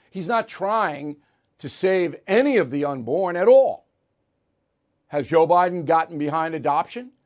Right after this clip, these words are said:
Has he encouraged Americans to put babies up for adoption instead of abort them? No. He doesn't believe in anything. Nothing. It's all about Joe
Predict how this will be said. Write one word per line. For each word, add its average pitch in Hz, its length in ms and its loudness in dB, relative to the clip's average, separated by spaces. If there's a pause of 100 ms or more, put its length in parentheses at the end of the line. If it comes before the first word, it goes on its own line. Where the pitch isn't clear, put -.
(880)
Has 165 180 -4
he 151 100 -4
encouraged 156 520 -2
Americans 170 640 -4
to 123 60 -18
put 147 280 -8
babies 156 520 -4 (420)
up 165 180 2
for 180 140 -4
adoption 202 560 -4 (120)
instead 151 300 -2
of 147 60 -4
abort 151 340 -2
them? 254 260 -10 (800)
No. 254 280 -4 (1120)
He 233 120 -4
doesn't 277 160 -2
believe 262 220 2
in 240 100 2
anything. 240 560 -2 (1160)
Nothing. 196 480 0 (1900)
It's 143 160 -6
all 220 240 4
about 196 400 4
Joe 196 480 4